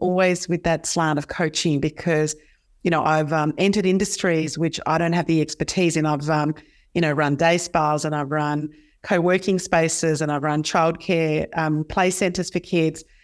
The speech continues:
And, um, I don't have a lot of the expertise in there, but one of the expertise I've always taken into different businesses is this art of coaching and continuing to learn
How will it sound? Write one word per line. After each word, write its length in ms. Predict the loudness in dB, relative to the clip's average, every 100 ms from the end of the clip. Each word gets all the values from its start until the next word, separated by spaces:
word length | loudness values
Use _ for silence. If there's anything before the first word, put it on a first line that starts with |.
| _ _
And, 400 | 0 2 0 2
um, 340 | 2 2 0 -6 _ _ _ _ _
I 60 | 0
don't 200 | 2 2
have 120 | 0
a 40 |
lot 160 | 2 2
of 80 | 2
the 100 | 0
expertise 540 | 0 -6 -2 0 2
in 80 | 2
there, 120 | 2
but 140 | 0 0
one 180 | 0
of 80 | 0
the 140 | 0 0
expertise 420 | -2 -2 -2 0
I've 140 | 0
always 300 | 2 2 0
taken 360 | -2 -2 0 0
into 200 | 0 0
different 280 | -2 -2 0
businesses 640 | 0 0 0 0 -2 -4 -12 _ 0
is 140 | 0
this 180 | 2 -2 0
art 200 | 0 0
of 100 | -2
coaching 500 | -4 -4 0 0 0
and 100 | 0
continuing 640 | -2 -4 0 2 2 2
to 80 | 0
learn 400 | 0 0 0 0